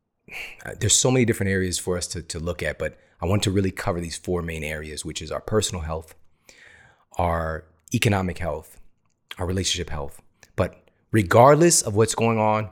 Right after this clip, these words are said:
with the mental health of society, you have to take control of your own personal mental health right now. My friend, Doctor Daniel Amen, would call it mental hygiene. Practicing your mental hygiene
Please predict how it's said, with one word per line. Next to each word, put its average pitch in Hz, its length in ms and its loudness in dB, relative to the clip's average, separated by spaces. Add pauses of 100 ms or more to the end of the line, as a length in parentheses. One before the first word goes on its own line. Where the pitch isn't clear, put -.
with 95 120 -4
the 90 60 -2
mental 110 320 2
health 110 200 -2
of 98 80 -6
society, 92 640 0 (580)
you 92 140 -2
have 127 400 4
to - 80 -2
take 107 320 -4
control 92 640 0
of 95 160 -8
your 87 160 -6 (120)
own 95 440 -2 (280)
personal 92 520 0
mental 80 340 -10
health 73 240 -14
right - 180 -12
now. 67 280 -20 (1300)
My - 60 -6
friend, 98 380 2 (100)
Doctor 85 280 -4
Daniel 87 360 -6
Amen, 92 340 -4
would 82 140 -12
call 90 220 -2
it 87 180 -10
mental 87 360 -12
hygiene. 80 580 -8 (680)
Practicing 107 600 -2
your 95 100 -4
mental 92 280 -8
hygiene 85 580 -8